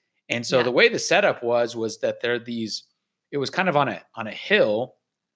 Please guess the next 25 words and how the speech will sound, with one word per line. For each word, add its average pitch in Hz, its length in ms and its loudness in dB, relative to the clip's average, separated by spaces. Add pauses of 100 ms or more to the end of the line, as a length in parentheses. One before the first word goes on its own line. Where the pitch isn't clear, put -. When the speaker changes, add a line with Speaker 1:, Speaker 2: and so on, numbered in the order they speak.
(300)
Speaker 1:
And 110 120 -10
so 131 100 -8
there 120 120 -4
was 110 120 -6
a 107 60 -4
bluff 143 400 2
at 110 100 -6
the - 80 -10
top 127 280 0
of 135 80 -8
the 117 80 -4
hill, 131 420 2 (400)
and 117 120 -8
the 113 60 -8
birds 135 300 0
were 131 100 -2
being 120 240 -4
released 113 480 -4
from, 107 500 -6 (200)
you 117 120 -10
know, 101 120 -10
just 117 300 -4
above 113 680 -4
that 101 460 -4
bluff, 113 640 2